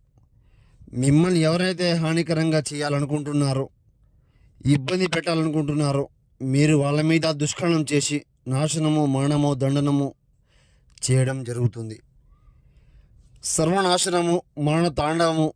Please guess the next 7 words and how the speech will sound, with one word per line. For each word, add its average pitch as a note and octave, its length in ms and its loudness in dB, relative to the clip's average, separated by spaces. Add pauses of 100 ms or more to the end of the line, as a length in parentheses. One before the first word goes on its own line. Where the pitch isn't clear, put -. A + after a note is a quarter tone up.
నరబలి D#3 340 0
దుష్ట D#3+ 240 -2
వాహనము D3 540 0 (440)
చేయడం C3+ 360 -4
జరుగుతుంది. A#2+ 520 -2 (1400)
సమస్యను F3+ 520 0
ఎదుర్కోలేక E3+ 720 -2